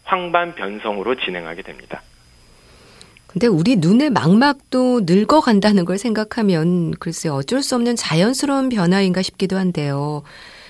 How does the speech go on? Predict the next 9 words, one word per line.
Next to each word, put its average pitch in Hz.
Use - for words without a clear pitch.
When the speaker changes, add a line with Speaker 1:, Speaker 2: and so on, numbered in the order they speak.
Speaker 2:
근데 233
이게 202
실명 320
질환으로 220
지적이 226
되는 180
만큼 170
걱정도 240
됩니다. 131